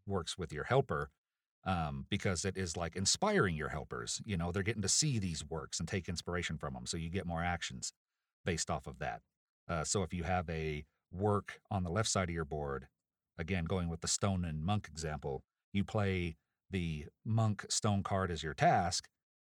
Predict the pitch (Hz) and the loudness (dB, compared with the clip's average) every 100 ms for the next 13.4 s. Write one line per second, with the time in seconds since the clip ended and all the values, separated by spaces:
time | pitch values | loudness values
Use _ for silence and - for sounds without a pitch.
0 | - 110 123 127 104 104 104 92 98 101 | 0 4 4 4 2 0 0 0 0 0
1 | 95 - 98 - 90 85 82 90 87 82 | 0 0 0 2 -2 0 0 0 0 2
2 | 87 95 - 143 165 82 73 - 78 80 | 2 2 4 6 6 2 -2 -4 -2 -2
3 | 76 76 73 78 76 76 73 71 151 160 | -2 -4 -2 -4 -2 -4 -4 -2 0 2
4 | 98 - 92 90 90 85 82 92 87 82 | 2 2 2 2 -2 -2 -2 -2 -2 -2
5 | 82 113 110 101 85 76 143 190 98 85 | 2 2 2 0 0 2 4 6 4 2
6 | 82 - _ - 101 107 101 101 80 82 | -2 -6 _ -6 0 0 0 -2 -2 2
7 | 117 - 101 92 85 - 76 71 82 71 | 4 4 2 2 0 -2 -4 -4 -4 -4
8 | 65 - - _ _ _ _ _ 98 104 | -8 -10 -14 _ _ _ _ _ 0 4
9 | 107 101 95 85 - - - 196 214 120 | 4 4 4 2 0 2 6 6 6 4
10 | - - 67 64 67 98 _ _ _ _ | 2 2 0 -2 -4 -8 _ _ _ _
11 | _ _ - 98 87 90 90 98 98 90 | _ _ -2 0 2 0 0 2 2 2
12 | 90 101 98 - 107 95 90 78 73 202 | 2 2 2 0 2 2 2 -2 2 2
13 | - - 78 82 | 2 2 2 0